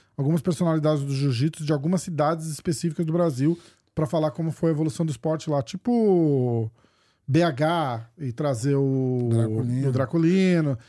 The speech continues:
Speaker 1: São Paulo, Rio de Janeiro, B H, Manaus, Florianópolis, entre outros.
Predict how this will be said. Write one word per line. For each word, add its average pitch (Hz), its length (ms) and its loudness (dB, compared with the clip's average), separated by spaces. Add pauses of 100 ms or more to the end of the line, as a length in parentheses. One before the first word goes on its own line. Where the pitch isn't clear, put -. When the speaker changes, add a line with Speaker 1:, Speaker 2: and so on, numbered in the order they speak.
(100)
Speaker 1:
São 180 180 -2
Paulo, 180 460 2
Rio 151 140 -2
de 143 60 -4
Janeiro, 165 360 2
B 160 80 0
H, 160 320 2
Manaus, 160 480 0
Florianópolis, 156 840 0
entre 151 240 0
outros. 123 360 -2